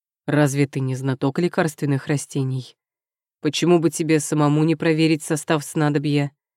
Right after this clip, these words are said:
равнодушно предложил император. «Слушаюсь». Глава семьи Хань высыпал содержимое на стол и, определив каждый ингредиент, составил рецепт.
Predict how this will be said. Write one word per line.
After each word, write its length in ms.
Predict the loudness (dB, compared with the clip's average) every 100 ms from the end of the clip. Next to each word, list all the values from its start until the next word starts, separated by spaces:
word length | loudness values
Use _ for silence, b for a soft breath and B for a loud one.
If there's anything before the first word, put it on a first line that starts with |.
| _ _ _ _ -2
равнодушно 580 | 2 6 4 2 -2 -2
предложил 480 | 0 2 2 4 4
император. 640 | 2 0 0 -2 -4 -6 _ _ _ _ _ _ _ _ _
«Слушаюсь». 800 | -8 -4 -4 -2 -2 -2 -6 -16 _ _ _ _ _ _ _ _ -4
Глава 280 | 2 2 2
семьи 320 | 0 0 0
Хань 320 | 0 0 0
высыпал 420 | 0 -2 -2 -2
содержимое 680 | 0 -2 0 0 2 2 2
на 100 | -2
стол 400 | -2 0 0 -2 _ _ _ _ _ -2
и, 80 | 0
определив 500 | 2 0 2 0 -2
каждый 480 | -2 0 0 0
ингредиент, 720 | 2 2 0 0 0 0 0 -2
составил 560 | -6 -4 -2 2 4
рецепт. 640 | 2 0 -2 -4 -4 -20